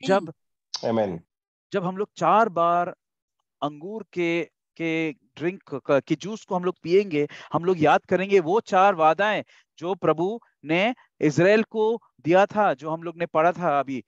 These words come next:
Speaker 1: इस समय। मैं आपको दोबारा दिखाना चाहता हूँ वो चार वादाएं जो हम लोग देखेंगे, जो परमेश्वर ने इजराइल को किया था और आपको और हमें भी कर रहे हैं कि मैं तुम्हें मुक्त कर रहा हूँ, क्योंकि परमेश्वर ने हमें पाप से मुक्त किया। इसलिए एक बार हम लोग वाइन पिएंगे।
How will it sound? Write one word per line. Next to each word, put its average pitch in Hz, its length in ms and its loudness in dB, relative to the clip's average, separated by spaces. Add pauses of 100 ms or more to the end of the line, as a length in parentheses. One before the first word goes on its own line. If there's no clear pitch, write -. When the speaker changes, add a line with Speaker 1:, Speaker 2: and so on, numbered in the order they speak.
Speaker 1:
इस 139 100 -10
समय। 131 320 -4
मैं 139 100 0
आपको 147 260 0
दोबारा 151 360 0 (260)
दिखाना 139 300 -2
चाहता 131 300 -10
हूँ 113 180 -16 (260)
वो 165 120 -2
चार 165 320 0
वादाएं 143 480 0 (280)
जो 143 100 -8
हम 139 140 -8
लोग 147 200 -2
देखेंगे, 143 500 0 (220)
जो 151 60 -10
परमेश्वर 147 540 -4
ने 156 220 -4
इजराइल 151 320 0
को 220 120 -20
किया 190 200 0
था 196 160 0 (240)
और 143 140 4
आपको 165 380 2
और 170 100 0
हमें 160 200 -6
भी 190 100 -4
कर 170 180 -6
रहे 170 100 -4
हैं 180 120 -4
कि 175 180 -4
मैं 196 180 0
तुम्हें 220 320 -8
मुक्त 214 300 -14
कर 220 160 -2
रहा 214 120 2
हूँ, 180 140 -6 (220)
क्योंकि 160 200 -12
परमेश्वर 143 500 -8
ने 147 60 -6
हमें 143 200 -4
पाप 139 220 2
से - 160 -12
मुक्त 156 240 -12
किया। 175 360 4 (580)
इसलिए 151 360 2
एक 151 100 -2
बार 156 180 4
हम 151 100 -4
लोग 147 200 -4
वाइन 143 240 -4
पिएंगे। 131 400 -10